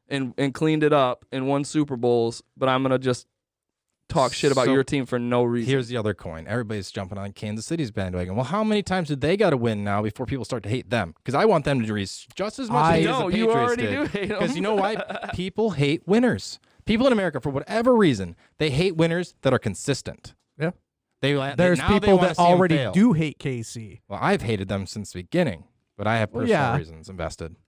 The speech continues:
Speaker 3: But I'm saying that it, it does, it does attribute to that, and it, I think it's fan base. I think it's, I don't know if it becomes a jealousy factor, 'cause at that point I go,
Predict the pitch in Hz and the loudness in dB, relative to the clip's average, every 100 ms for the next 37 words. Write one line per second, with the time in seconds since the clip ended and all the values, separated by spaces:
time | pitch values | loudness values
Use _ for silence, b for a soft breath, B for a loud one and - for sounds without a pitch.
0 | _ - 139 123 - 170 175 196 165 147 | _ -4 -2 -2 -2 -2 0 2 2 2
1 | 143 131 - 156 151 - 170 170 _ _ | 2 0 -4 -6 -6 -4 -4 -4 _ _
2 | 190 226 - - 165 123 190 302 208 - | 0 0 -2 -8 -8 0 2 2 -2 -2
3 | 135 127 135 135 135 - 147 139 - 151 | -2 -2 -2 0 -2 -2 -4 -4 -4 -6
4 | 165 165 156 131 - _ _ _ _ _ | -4 -2 -2 -4 -12 _ _ _ _ _
5 | - 143 165 165 170 - 160 165 233 196 | -6 -2 0 2 2 0 0 2 0 0
6 | - - _ - 226 240 214 202 190 160 | -4 -10 _ -10 -4 0 0 0 -2 -4
7 | 180 147 117 147 180 143 123 131 123 123 | -2 -4 -2 -2 -2 -4 -4 -4 -4 -4
8 | 123 143 202 214 190 170 135 | -4 -4 -4 -2 0 0 0